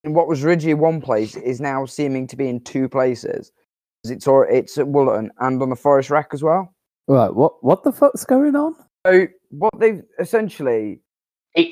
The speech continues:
Speaker 3: it is
Speaker 1: So
Speaker 3: essentially, I'll, I'll fill in the gap while Ben's looking for it. It's basically the sort of conspiracy theorist message that, you know, we're not gonna be tell-, told we can s-,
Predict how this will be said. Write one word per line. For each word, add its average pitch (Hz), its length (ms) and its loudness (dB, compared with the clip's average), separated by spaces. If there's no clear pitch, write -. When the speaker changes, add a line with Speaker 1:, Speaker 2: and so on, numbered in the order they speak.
Speaker 3:
it 160 240 6
is 156 80 4
Speaker 1:
So 135 120 8
Speaker 3:
essentially, 104 880 0
I'll, 120 300 4
I'll 120 180 4
fill 117 160 -4
in 101 80 -2
the 101 80 -8
gap 98 200 2
while 95 140 2
Ben's 98 240 -4
looking 107 240 -10
for 87 260 -8
it. 95 180 -2
It's 107 220 -8
basically 95 1160 -4
the 98 380 -2
sort 101 320 -8
of - 80 -20
conspiracy 101 840 -6
theorist 104 480 -4
message 90 800 -8
that, 101 400 6
you 101 60 -6
know, 95 140 0
we're 104 180 4
not 101 140 -4
gonna 95 140 -10
be 95 120 -8
tell-, 98 440 -2
told 98 300 -2
we 101 140 -4
can 98 140 -14
s-, - 180 -18